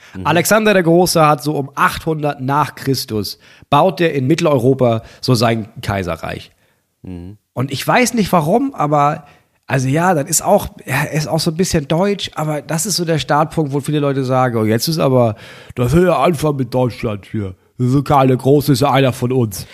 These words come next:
Speaker 1: Aber das ist ganz interessant, weil du jetzt so sehr viel, also du erzählst jetzt eigentlich so sehr viel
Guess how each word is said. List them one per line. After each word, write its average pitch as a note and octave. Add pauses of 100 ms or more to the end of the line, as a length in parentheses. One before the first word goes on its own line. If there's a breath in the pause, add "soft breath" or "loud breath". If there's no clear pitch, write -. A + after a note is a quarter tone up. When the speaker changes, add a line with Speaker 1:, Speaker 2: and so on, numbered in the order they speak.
(120 loud breath)
Speaker 1:
Aber D3+
das D#3+
ist F#3
ganz F#3+
interessant, F3 (320 soft breath)
weil C#3
du D3+
jetzt D3+
so D3+
sehr D3+
viel, D#3+
also C3
du C3+
erzählst D3+
jetzt D3+
eigentlich C3+
so C#3
sehr C3
viel B2+